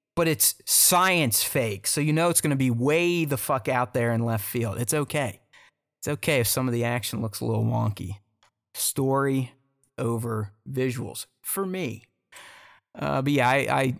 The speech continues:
I think she's fantastic, and obviously her, her death will just leave,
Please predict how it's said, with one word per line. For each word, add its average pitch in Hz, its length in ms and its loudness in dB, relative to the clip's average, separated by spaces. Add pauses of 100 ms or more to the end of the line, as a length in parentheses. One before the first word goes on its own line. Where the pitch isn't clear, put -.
I 151 100 -2
think 139 220 0
she's 120 200 2
fantastic, 139 800 0
and 117 300 2
obviously 127 600 2
her, 117 260 2
her 120 160 -2
death 123 420 0
will 120 80 -2
just 117 400 0
leave, 123 680 -4